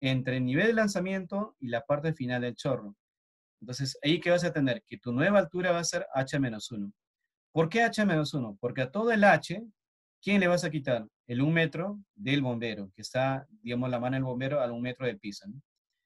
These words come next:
Entonces, tu nueva altura es el H menos uno. Entonces, las alturas que vamos a tomar en cuenta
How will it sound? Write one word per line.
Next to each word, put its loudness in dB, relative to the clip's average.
Entonces, -6
tu 0
nueva 6
altura 0
es -2
el -4
H 0
menos -4
uno. -6
Entonces, 0
las 4
alturas 2
que 0
vamos 2
a 0
tomar 2
en -2
cuenta 0